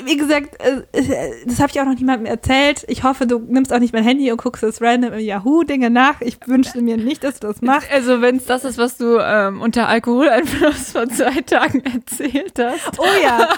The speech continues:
Speaker 1: Ach ja. Ähm, das, äh, ist, kann eventuell sein. Ähm, dann
Speaker 2: Unter drei Tagen.
Speaker 1: Ja.
Speaker 2: <laughs>
Speaker 1: Ja. Ich
Speaker 2: Naja,
Speaker 1: glaube,
Speaker 2: so ist es.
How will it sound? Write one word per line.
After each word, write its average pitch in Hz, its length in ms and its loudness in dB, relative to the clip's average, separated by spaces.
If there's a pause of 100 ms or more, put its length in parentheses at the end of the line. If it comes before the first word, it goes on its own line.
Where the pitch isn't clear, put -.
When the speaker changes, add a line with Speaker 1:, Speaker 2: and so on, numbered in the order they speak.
(300)
Speaker 1:
Ach 320 200 -6
ja. 220 360 0 (440)
Ähm, 240 340 2
das, 233 280 0
äh, 220 360 0
ist, - 200 -4
kann 262 200 0
eventuell 226 500 -2
sein. 208 440 -2 (400)
Ähm, 208 540 0
dann 233 140 4
Speaker 2:
Unter 226 180 4
drei 208 300 0
Tagen. 190 480 -4
Speaker 1:
Ja. 226 260 0 (960)
Speaker 2:
<laughs> 285 60 2 (960)
Speaker 1:
Ja. 208 480 -2 (280)
Ich - 60 -8
Speaker 2:
Naja, 262 380 2
Speaker 1:
glaube, 226 120 2 (120)
Speaker 2:
so 254 100 -2
ist - 80 0
es. - 160 -18